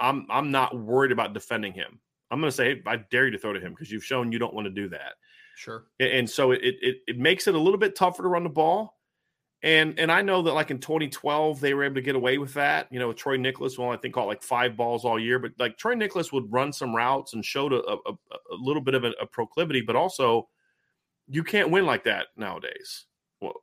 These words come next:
Speaker 1: I mean,
Speaker 2: Mm-hmm.
Speaker 1: I, look, I'm sorry, you, you can't. I mean, it's been a decade and the game has changed. You can't win. You're not gonna go beat a ranked team thirteen to six now. You're just, you're just not. I mean, not a, not a good one,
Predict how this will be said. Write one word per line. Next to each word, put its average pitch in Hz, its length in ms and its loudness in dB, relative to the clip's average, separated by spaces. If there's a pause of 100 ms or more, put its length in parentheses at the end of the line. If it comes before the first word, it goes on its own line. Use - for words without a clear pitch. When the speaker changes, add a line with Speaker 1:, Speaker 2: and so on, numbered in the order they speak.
(120)
Speaker 1:
I 139 60 -4
mean, 139 120 2
Speaker 2:
Mm-hmm. - 100 -4
Speaker 1:
I, - 120 -8
look, - 280 0
I'm 113 80 -6
sorry, 139 360 0
you, 104 140 -8
you 110 140 -10
can't. 131 320 0
I 107 40 -2
mean, 120 200 0
it's 123 140 -8
been 143 160 2
a 131 60 4
decade - 540 0 (120)
and 113 140 -6
the 110 60 -6
game 139 220 0
has 135 120 -2
changed. - 480 -2
You 113 80 -10
can't 151 280 0
win. 127 400 2 (760)
You're 139 100 0
not 170 160 6
gonna 151 120 0
go 147 180 4
beat 147 240 2
a 127 60 4
ranked 127 380 0
team 139 260 0
thirteen 131 440 -4
to 98 60 -4
six - 540 -6 (640)
now. 95 400 -2
You're 117 160 -2
just, 117 400 -10
you're 127 160 -6
just 113 260 -10
not. 123 320 2
I 117 60 -2
mean, 113 160 0
not 127 200 4
a, 113 140 -4
not 127 200 2
a 110 40 0
good 123 240 4
one, 127 320 0